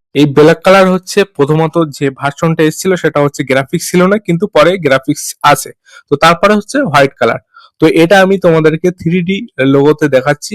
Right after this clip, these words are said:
যে থ্রি ডি অ্যারোতে কেমন দেখায়। তোমরা দেখতে পাচ্ছ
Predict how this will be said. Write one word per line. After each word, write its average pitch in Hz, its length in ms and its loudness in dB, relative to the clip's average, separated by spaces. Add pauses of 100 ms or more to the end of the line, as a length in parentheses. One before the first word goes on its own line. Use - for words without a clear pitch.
(540)
যে 135 220 2
থ্রি 170 280 0
ডি 175 160 -2
অ্যারোতে 151 480 0 (260)
কেমন 147 420 -2
দেখায়। 135 400 -2 (380)
তোমরা 131 200 -4
দেখতে 143 280 -4
পাচ্ছ 175 180 2